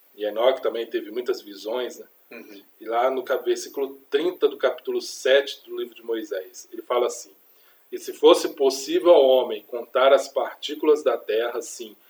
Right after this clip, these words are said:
Speaker 1: de milhões de terras como esta, não seria sequer o princípio do número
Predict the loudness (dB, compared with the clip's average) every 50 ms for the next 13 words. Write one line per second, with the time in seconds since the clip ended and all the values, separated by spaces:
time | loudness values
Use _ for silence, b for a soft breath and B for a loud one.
0 | b b b b b -14 -10 -8 -8 -6 -2 2 4 6 6 6 6 4 0 -4
1 | -8 -10 -8 -4 -2 2 4 4 4 4 2 -2 -8 -8 -10 -8 -6 -4 -2 -2
2 | -2 -4 -6 -10 -14 -16 -8 -4 -2 -2 -2 -2 -4 -6 -4 -2 0 -2 -2 -2
3 | -2 -4 -4 0 2 2 4 4 2 0 -4 -8 -8 -8 -8 -10 -10 -12 -10 -10
4 | -10 -8 -6 -8 -6 -6 -6 -6 -6 -6 -4 -4 0 4 6 6 6 6 2